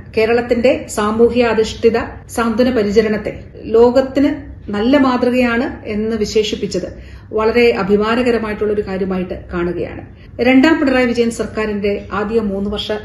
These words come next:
കാലയളവിൽ സാന്ത്വന പരിചരണവുമായി ബന്ധപ്പെട്ട് ഒട്ടേറെ പ്രവർത്തനങ്ങളാണ് നടന്നുവരുന്നത്. സംസ്ഥാന തലത്തിൽ ഒരു വർക്കിംഗ് ഗ്രൂപ്പ്, ഒരു ഹൈ പവർ കമ്മിറ്റി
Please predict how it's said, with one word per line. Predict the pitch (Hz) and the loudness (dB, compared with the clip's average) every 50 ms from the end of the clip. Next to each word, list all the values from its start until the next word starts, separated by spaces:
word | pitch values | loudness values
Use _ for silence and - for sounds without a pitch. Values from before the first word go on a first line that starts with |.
| - - | -10 -6
കാലയളവിൽ | 196 185 185 190 190 170 156 - - - - | -4 -2 -2 -2 -2 -2 -4 -6 -10 -12 -8
സാന്ത്വന | - - 220 226 226 254 | -2 0 0 2 4 2
പരിചരണവുമായി | 254 254 233 208 196 220 208 214 208 202 196 196 196 196 | 2 4 2 0 0 -2 -2 -2 -4 -4 -4 -4 -4 -4
ബന്ധപ്പെട്ട് | 185 185 185 180 - 185 - 175 170 175 170 - - - - - - - | -2 -2 -4 -4 -6 -6 -6 -6 -6 -6 -8 -10 -12 -16 -16 -18 -4 -4
ഒട്ടേറെ | - 233 - 277 285 294 320 320 294 294 - - | -2 6 8 10 10 10 10 8 4 2 0 -2
പ്രവർത്തനങ്ങളാണ് | 220 208 208 208 - - 262 254 262 254 254 247 247 240 240 254 254 - 214 | -2 -2 -2 -4 -2 0 0 2 2 2 2 2 2 0 -2 -4 -6 -6 -6
നടന്നുവരുന്നത്. | 196 196 190 190 190 180 175 165 147 - - - - - - - - - - - - - - - | -6 -4 -4 -4 -2 -2 -4 -4 -6 -8 -12 -12 -16 -16 -18 -18 -18 -18 -18 -18 -18 -18 -16 -4
സംസ്ഥാന | - 226 214 - - 262 262 269 | -4 -4 -4 0 0 2 4 4
തലത്തിൽ | 262 254 240 240 233 240 240 247 247 - - | 6 6 6 4 4 2 2 0 0 -6 2
ഒരു | - 226 226 | 2 2 4
വർക്കിംഗ് | 214 208 202 196 - 269 262 247 202 | 4 2 0 0 2 4 4 4 4
ഗ്രൂപ്പ്, | 202 202 185 - - - - - - - - - - - - - - - - 226 | 4 4 2 2 -2 -8 -12 -16 -18 -18 -18 -16 -16 -16 -18 -18 -18 -6 0 2
ഒരു | 226 226 | 4 4
ഹൈ | 190 202 208 | 4 4 2
പവർ | 208 - 262 254 254 | 2 2 2 2 2
കമ്മിറ്റി | 247 - 226 202 202 220 240 233 - 196 - - | 2 0 -2 -2 0 0 0 0 0 -6 -6 -8